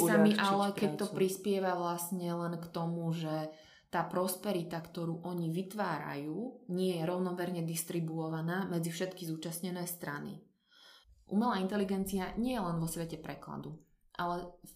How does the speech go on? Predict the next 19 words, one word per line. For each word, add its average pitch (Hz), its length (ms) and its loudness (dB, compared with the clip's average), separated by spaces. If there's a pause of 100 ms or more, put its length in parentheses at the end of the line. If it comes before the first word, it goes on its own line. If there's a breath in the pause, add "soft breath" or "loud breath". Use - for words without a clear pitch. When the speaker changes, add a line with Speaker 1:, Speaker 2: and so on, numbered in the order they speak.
(140)
Speaker 1:
mnohých 208 560 2
iných 190 260 2
profesiách 180 640 -4 (300)
prináša 190 420 0
také 208 300 -2
revolučné 190 560 0
zmeny 175 480 -2 (400 loud breath)
a 165 400 -4
vlastne 180 240 0
vytvára 208 560 0
neuveriteľnú, 202 880 0 (1300 loud breath)
neuveriteľnú 196 840 2 (440)
prosperitu 190 960 0
alebo 165 420 -2
úľavu 190 640 2
od 170 260 -6
mnohých 185 680 2 (800 soft breath)
otrockých 208 640 -2
činností. 165 720 -4